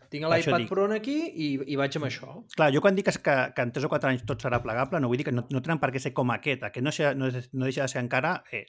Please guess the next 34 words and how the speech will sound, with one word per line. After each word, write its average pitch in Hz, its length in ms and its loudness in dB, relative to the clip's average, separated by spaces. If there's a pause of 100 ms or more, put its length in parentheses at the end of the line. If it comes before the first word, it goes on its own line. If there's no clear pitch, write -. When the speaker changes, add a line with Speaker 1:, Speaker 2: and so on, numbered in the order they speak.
Speaker 2:
la 123 100 -4
tercera 127 300 0
versió, 139 360 2
que 143 180 -4
ja 123 140 0
l'he, 123 180 0
jo 120 120 0
l'he, 123 160 -2
la 113 140 -4
Speaker 1:
Una 107 140 -6
Speaker 2:
trobo 123 140 2
Speaker 1:
prova 135 160 6
Speaker 2:
molt - 0 -
Speaker 1:
de 127 80 6
Speaker 2:
madur, 143 160 4
però 196 160 6
no 190 80 -2
deixa 196 160 8
de 202 80 10
ser 202 80 8
Speaker 1:
concepte, 208 80 4
Speaker 2:
la, 156 160 2
el 135 80 0
primer 123 200 -4
Speaker 1:
estan 131 100 2 (100)
Speaker 2:
concepte. 147 140 2
Speaker 1:
provat 147 180 8
el 139 100 4
tema 143 180 4
de 139 40 6
la 139 80 4
pantalla 131 340 0
quadrada. 180 460 4
Speaker 2:
Clar, 123 300 0